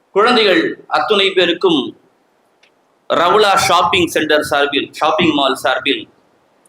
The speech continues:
இனிய குழந்தைகள் தின நல்வாழ்த்துக்களை தெரிவித்துக் கொண்டு, ஏன்னா நான் பேசுவதற்கு ஒரு நல்ல ஒரு வாய்ப்பை நமக்கு ரவுலா ஷாப்பிங் மால் கொடுத்திருக்காங்க. அதனுடைய உரிமையாளர் மதிப்பிற்குரிய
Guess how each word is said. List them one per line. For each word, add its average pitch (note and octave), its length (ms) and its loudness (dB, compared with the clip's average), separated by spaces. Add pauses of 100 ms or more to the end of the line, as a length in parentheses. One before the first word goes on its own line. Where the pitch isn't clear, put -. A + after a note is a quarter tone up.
(180)
இனிய G3 300 0 (120)
குழந்தைகள் G3 500 2
தின D3 180 -2
நல்வாழ்த்துக்களை D#3+ 880 0 (680)
தெரிவித்துக் E3 440 0
கொண்டு, C#3 260 0 (840)
ஏன்னா F3+ 300 -2
நான் F3+ 240 2
பேசுவதற்கு F#3+ 640 0
ஒரு D#3 100 -2
நல்ல D3+ 300 0
ஒரு C#3+ 140 -8
வாய்ப்பை E3 440 0
நமக்கு C3+ 400 -2 (680)
ரவுலா E3+ 340 2
ஷாப்பிங் D#3+ 440 0
மால் B2 300 0
கொடுத்திருக்காங்க. C3+ 560 -2 (160)
அதனுடைய C3 420 0
உரிமையாளர் D3 640 0 (500)
மதிப்பிற்குரிய - 720 -8